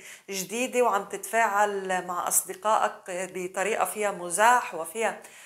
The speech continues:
آه، أيضًا سعادة، هون رح يوقع بنوع من التناقض.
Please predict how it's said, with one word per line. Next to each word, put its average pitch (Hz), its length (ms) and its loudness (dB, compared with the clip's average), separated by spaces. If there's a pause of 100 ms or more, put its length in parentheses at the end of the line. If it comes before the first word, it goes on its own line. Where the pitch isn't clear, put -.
(180)
آه، 185 320 2
أيضًا 226 380 4
سعادة، 208 600 0 (340)
هون 359 380 4
رح 202 300 0
يوقع 233 520 0
بنوع 185 400 -6
من 196 220 -10
التناقض. 190 640 -4